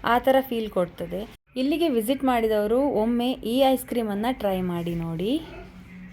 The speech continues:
ತುಂಬಾನೇ ವೆರೈಟಿ ಐಸ್ ಕ್ರೀಮ್ಗಳು ಇಲ್ಲಿ ಸಿಗ್ತವೆ.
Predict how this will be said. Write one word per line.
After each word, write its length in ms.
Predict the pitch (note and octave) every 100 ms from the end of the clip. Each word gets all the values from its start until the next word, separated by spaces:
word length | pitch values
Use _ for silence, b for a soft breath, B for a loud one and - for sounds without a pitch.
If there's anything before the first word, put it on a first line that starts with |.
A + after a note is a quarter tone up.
| -
ತುಂಬಾನೇ 420 | C4 C#4+ E4 F4
ವೆರೈಟಿ 440 | E4+ D#4 D4+ C#4+ C#4+
ಐಸ್ 260 | B3 A3+
ಕ್ರೀಮ್ಗಳು 460 | - A3+ G#3+ G#3 G3+
ಇಲ್ಲಿ 160 | F#3+
ಸಿಗ್ತವೆ. 680 | F#3 F#3 F3 - E3+ F3 G#3